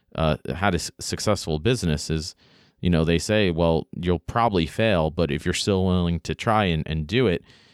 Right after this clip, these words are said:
and put in the time and effort, you know, that means that you should probably be doing it," right? So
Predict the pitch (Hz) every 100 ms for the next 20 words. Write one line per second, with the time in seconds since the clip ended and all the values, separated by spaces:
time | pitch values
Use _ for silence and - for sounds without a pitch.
0 | _ - 82 101 92 85 82 90 87 92
1 | 113 87 80 - _ _ _ _ _ _
2 | - _ - - 90 78 95 98 98 87
3 | - 80 - - - 87 78 67 71 80
4 | 85 71 - - 71 - - _ _ _
5 | _ - 104 90